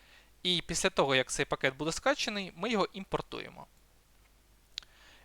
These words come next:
Відкриється таке ще маленьке вікно, яке показує все, що в, е, цей пакет нам надає.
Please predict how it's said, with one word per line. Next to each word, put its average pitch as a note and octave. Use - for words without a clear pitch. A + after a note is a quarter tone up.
Відкриється G3
таке -
ще -
маленьке D#3
вікно, D3
яке C3
показує C3+
все, -
що -
в, B2
е, C3
цей C#3
пакет -
нам C3
надає. D3+